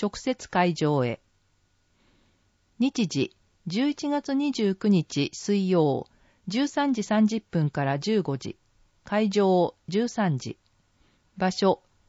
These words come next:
江東西税務署三階会議室、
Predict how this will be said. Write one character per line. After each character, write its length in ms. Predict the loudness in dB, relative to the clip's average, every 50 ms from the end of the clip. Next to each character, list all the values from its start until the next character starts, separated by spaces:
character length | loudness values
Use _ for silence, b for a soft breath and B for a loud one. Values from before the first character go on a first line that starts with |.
| _ _
江 220 | 0 0 0 0 0 _
東 260 | 0 2 2 4 4
西 300 | 4 2 2 0 -4 -4
税 180 | 0 0 0 2
務 160 | 2 2 0
署 320 | 0 0 0 0 0 0 _
三 360 | -8 -4 -2 0 2 2 4
階 200 | 4 2 2 0
会 280 | 0 -2 -2 0 0 0
議 100 | -2 -4
室、 400 | -4 -8 -10 -8 -6 -6 -6